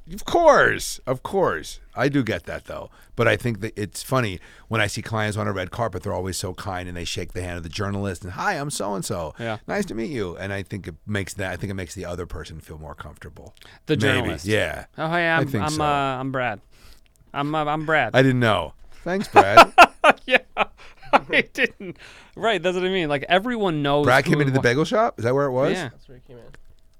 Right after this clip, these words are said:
Speaker 1: Were you dying?
Speaker 3: Oh, yeah. I didn't even
Speaker 1: Did he wait in line?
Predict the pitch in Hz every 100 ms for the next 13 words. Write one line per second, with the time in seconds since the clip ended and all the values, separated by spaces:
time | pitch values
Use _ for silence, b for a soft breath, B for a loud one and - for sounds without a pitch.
0 | - 135 143 107 117 107 131 170 302 294
1 | - 147 117 120 131 123 - - 139 165
2 | 185 160 143 131 127 120 135 147 151 139
3 | 123 127 156 262